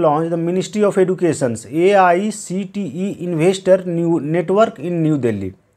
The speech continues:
नई दिल्ली में शिक्षा मंत्रालय एआईसीटीई इन्वेस्टर नेटवर्क किसने लॉन्च किया है?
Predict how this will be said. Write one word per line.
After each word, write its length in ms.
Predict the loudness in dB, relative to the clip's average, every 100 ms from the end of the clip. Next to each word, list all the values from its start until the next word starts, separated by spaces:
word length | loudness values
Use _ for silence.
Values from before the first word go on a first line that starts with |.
| _ _ _ -20 _ 0
नई 200 | 2 2
दिल्ली 300 | 2 2 2
में 140 | 0
शिक्षा 420 | 0 -4 -4 0 2
मंत्रालय 500 | 2 4 4 4 2
एआईसीटीई 720 | 2 2 2 -2 -6 -4 -4
इन्वेस्टर 380 | -2 -2 0 -2
नेटवर्क 360 | -2 0 -2 -2
किसने 280 | -4 0 2
लॉन्च 280 | 2 0 -2
किया 240 | -4 -2
है? 140 | -4